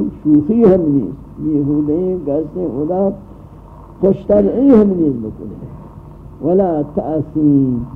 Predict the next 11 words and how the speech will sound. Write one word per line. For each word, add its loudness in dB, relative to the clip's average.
و 2
نیست 4
خدا 0
کا -4
اسم 0
پیل 2
ایک 4
آئی 2
اسم 2
والا 2
بھی، -4